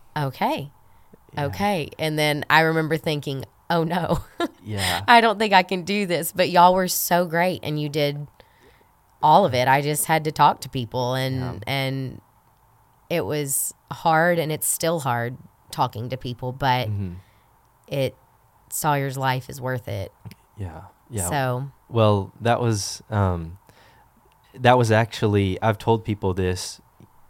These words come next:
Speaker 2: but that, that night was actually one of my favorite nights since I've moved here to Bowling Green. And then that's amazing to hear, like, what has come from that. Um, and it <clears throat> definitely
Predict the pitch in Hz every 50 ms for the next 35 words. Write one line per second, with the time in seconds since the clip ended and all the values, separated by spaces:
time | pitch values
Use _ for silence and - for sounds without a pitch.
0 | _ - 104 - 107 98 95 92 - - _ _ _ - 113 113 113 127 139 -
1 | - - - - 117 117 117 131 - 113 107 107 113 117 - 101 104 98 101 98
2 | 101 - - - 117 104 95 92 98 101 104 95 104 101 98 95 - - - 104
3 | 101 98 110 104 - - 95 92 92 92 87 - - - - - - - _ _
4 | _ _ - - - - 104 101 101 - - - - - 107 101 92 92 - _
5 | _ _ - 104 104 98 98 92 - - - 92 92 90 90 85 92 90 90 90
6 | 90 87 85 87 - 87 92 92 95 98 - 110 107 107 104 107 110 110 110 104
7 | 101 98 95 - - - - - _ _ _ - - 113 107 - 117 107 104 104
8 | 107 110 110 107 104 101 95 - - 113 98 92 92 90 87 85 92 98 - 104
9 | 98 92 85 - - - _ - - - - - _ - 120 110 104 - - 90
10 | 110 104 98 - - 143 151 151 147 135 110 - - - - 107 98 95 92 92
11 | 87 85 82 87 - - - - - - - - - - - - - 113 107 101
12 | 98 95 95 92 98 107 107 107 - - - 107 - 117 113 - - 120 110 -
13 | 107 107 104 98 98 95